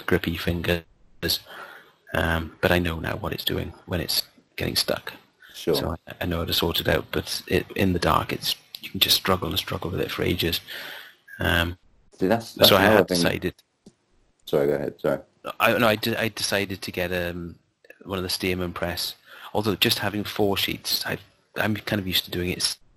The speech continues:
Speaker 1: six at a time now. So, um, I, yeah, I, I, I wish they did a s-, the Stearman press as a six sheet,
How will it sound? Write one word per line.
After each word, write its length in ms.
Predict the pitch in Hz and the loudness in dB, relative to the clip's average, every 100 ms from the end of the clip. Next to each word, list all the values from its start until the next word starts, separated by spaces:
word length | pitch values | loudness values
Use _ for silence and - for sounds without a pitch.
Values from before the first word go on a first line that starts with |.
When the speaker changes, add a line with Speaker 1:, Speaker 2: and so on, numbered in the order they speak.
| _ - | _ -10
Speaker 1:
six 200 | - - | -6 -4
at 80 | 95 | -4
a 40 | |
time 280 | - 92 92 | -2 -4 0
now. 200 | 90 87 | 0 2
So, 320 | - 90 87 - - - - - - | 0 0 -4 -8 -14 -14 -16 -10 -2
um, 380 | 87 87 85 - _ _ _ - - _ - | 2 2 0 -8 _ _ _ -18 -18 _ -4
I, 200 | 87 - _ _ _ _ | -4 -4 _ _ _ _
yeah, 220 | - - - - _ - | -4 -4 -4 -10 _ -12
I, 440 | - - - - 101 - _ _ - - | -10 -10 -6 -4 -4 -8 _ _ -16 0
I, 100 | 113 | 2
I 80 | 104 101 | 2 2
wish 200 | 107 113 | 4 6
they 120 | - 98 | 6 4
did 140 | 95 | 4
a 40 | 95 | 4
s-, 160 | - | 0
the 180 | - 95 | 0 0
Stearman 380 | - 92 87 87 | 0 0 0 0
press 220 | 85 - | 0 0
as 180 | 92 95 | -2 0
a 40 | |
six 340 | 87 - - - | 0 0 0 0
sheet, 380 | - - - | 2 0 -6